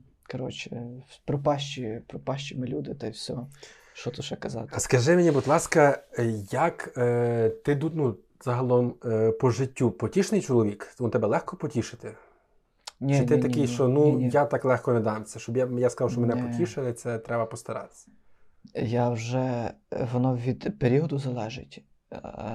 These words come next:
Speaker 1: але мене веселить, е, тільки то,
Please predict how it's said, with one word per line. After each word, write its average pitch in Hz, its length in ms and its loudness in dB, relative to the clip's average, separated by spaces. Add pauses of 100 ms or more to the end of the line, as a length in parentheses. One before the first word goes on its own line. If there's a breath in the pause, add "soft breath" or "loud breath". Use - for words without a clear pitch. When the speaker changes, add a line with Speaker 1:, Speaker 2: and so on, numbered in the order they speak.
(200)
Speaker 1:
але 120 160 -6
мене 123 240 -4
веселить, 135 680 -4 (360)
е, 135 600 -10 (220)
тільки 131 440 -2 (140)
то, 156 420 -8